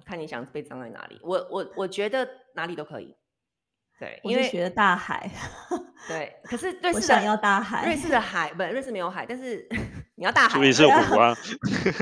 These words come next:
Speaker 2: 啊。
Speaker 1: <laughs> 可是湖可以这样丢吗？<laughs> 可以这样
Speaker 2: <laughs>
Speaker 1: 骨灰吗？
Speaker 2: 可以开车到意大利，然后大海就这样子散落，就不要占那个土地嘛，对，土地那么贵，现在。<laughs> 我还是蛮想念海的感觉，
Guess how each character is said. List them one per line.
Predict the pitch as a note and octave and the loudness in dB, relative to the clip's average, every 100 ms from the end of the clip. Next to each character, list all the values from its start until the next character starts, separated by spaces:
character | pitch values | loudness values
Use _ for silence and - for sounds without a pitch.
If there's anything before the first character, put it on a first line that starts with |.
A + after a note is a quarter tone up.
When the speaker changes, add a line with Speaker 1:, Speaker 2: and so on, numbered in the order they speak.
| G#3 - - | -4 -8 0
Speaker 2:
啊。 | F3+ | 4
Speaker 1:
<laughs> | |
可 | |
是 | A3+ A3+ A#3+ | 4 6 4
湖 | B3+ | 4
可 | - | 0
以 | C#4 | -4
这 | D4+ | -4
样 | B3 | 0
丢 | A#3+ A#3+ | 0 2
吗？ | B3+ | 0
<laughs> | |
可 | - - - A4 | 0 -4 -6 -4
以 | |
这 | - - C4+ A#3+ | 0 2 4 6
样 | F4 - - | 6 4 2
Speaker 2:
<laughs> | - A4 - - - | -4 -12 -10 -10 -6
Speaker 1:
骨 | - - A#3+ | -4 -2 0
灰 | B3 | 4
吗？ | |
Speaker 2:
可 | D#4+ | 6
以 | C#4+ | 6
开 | A#3 - C#4+ C#4+ | 4 6 6 6
车 | D4 D4+ C#4+ | 4 2 2
到 | C#4 C4+ B3 | 6 6 6
意 | C4 | 2
大 | A3+ A#3+ | 2 2
利， | A3+ A3+ | 2 0
然 | G#3 | -2
后 | A#3+ A3 | -2 -2
大 | A3 G3 | 0 0
海 | G3+ G3+ - | -2 -6 -6
就 | G#3 F#3+ | -10 -10
这 | G3 | -8
样 | F#3+ | -10
子 | E3+ - | -12 -18
散 | G#3 G#3+ F#3 F3 | -10 -8 -8 -8
落， | F3+ | -10
就 | - E3+ | -10 -14
不 | F#3+ | -6
要 | B3+ C#4 | -4 -2
占 | E4 C4+ | -4 -6
那 | |
个 | B3 | -6
土 | A#3 - | -10 -14
地 | - G#3 | -10 -10
嘛， | - G#2 | -8 -12
对， | A3 F3 | -12 -14
土 | F3 | -12
地 | F#3+ | -8
那 | B3 | -6
么 | G3 | -8
贵， | - G3 F#3 | -6 -6 -6
现 | - A3 | -8 -4
在。 | G#3 | -4
<laughs> | A3+ A3+ - _ G4+ _ _ _ - - _ - _ | -4 -8 -14 _ -20 _ _ _ -20 -20 _ -20 _
我 | C4 | -6
还 | A#3 | -4
是 | D4 | -4
蛮 | C4 G#3+ | -2 -2
想 | A#3 A3 F3 G3+ | -2 -2 -2 -4
念 | G#3+ G#3 G#3 | -6 -4 -6
海 | A3+ - D#3 G2+ - | -8 -8 -6 -6 -8
的 | D#3+ | -8
感 | C3+ - | -8 -12
觉， | - - - A3+ | -16 -14 -12 -12